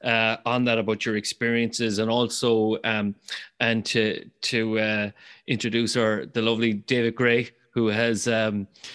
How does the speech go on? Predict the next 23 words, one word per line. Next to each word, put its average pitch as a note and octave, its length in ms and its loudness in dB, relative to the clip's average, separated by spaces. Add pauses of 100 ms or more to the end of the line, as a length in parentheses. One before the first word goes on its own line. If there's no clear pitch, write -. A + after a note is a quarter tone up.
(260)
has A#2+ 280 -2
contributed A#2+ 720 -2
to A#2 100 -6
them. A2+ 180 2
And A2+ 80 0
I A2+ 80 2
know B2+ 180 2
you A#2+ 100 2
have A#2 60 0
another A#2 280 2
one, A2+ 360 0
um, G#2+ 500 0 (100)
coming G#2+ 320 -2
up, - 220 -4 (100)
uh, G#2 540 -2
soon. A#2+ 560 0 (2000)
Zoom C3+ 520 2 (380)
and C3 480 -2 (120)
online C#3+ 460 0
mediation. A#2+ 600 -4
What D#3+ 200 -6
are F#3+ 40 -2
your, B2+ 320 -4